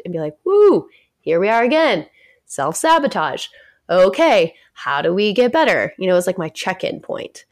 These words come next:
Well, then my eighteenth birthday's coming up. I decide I wanna rent a limo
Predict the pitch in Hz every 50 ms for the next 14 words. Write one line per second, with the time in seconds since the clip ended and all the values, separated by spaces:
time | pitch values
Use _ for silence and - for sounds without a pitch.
0 | _ _ _ _ _ _ _ _ _ _ _ - 247 214 151 139 185 - - _
1 | _ _ _ _ _ _ _ _ _ _ _ _ - 180 156 170 170 156 - 185
2 | - 214 214 214 - 170 165 - - - - - - - - - - - - _
3 | _ _ _ _ _ - 160 160 165 185 220 - - 170 113 98 - - - -
4 | - 175 160 165 170 196 214 202 185 165 185 - - 226 196 156 139 143 147 147
5 | 165 185 196